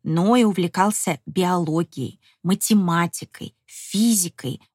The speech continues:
очень внимательно наблюдал за природой. Он прекрасно понимал, что в природе есть воздух. И настоящий художник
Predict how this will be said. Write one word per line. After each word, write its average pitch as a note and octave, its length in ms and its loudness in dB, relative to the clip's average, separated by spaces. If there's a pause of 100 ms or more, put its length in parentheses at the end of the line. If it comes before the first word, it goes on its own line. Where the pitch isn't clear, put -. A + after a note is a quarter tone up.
очень A#3+ 340 4
внимательно G#3 560 4
наблюдал F#3 460 2
за G3 140 -4
природой. E3 760 -4 (560)
Он G4+ 180 2
прекрасно A#3+ 540 2
понимал, G3+ 800 0
что F#3 600 0
в - 100 -20
природе C4 720 -2
есть - 360 -8
воздух. - 600 -12 (480)
И C4+ 100 6
настоящий G3+ 680 2
художник - 720 -10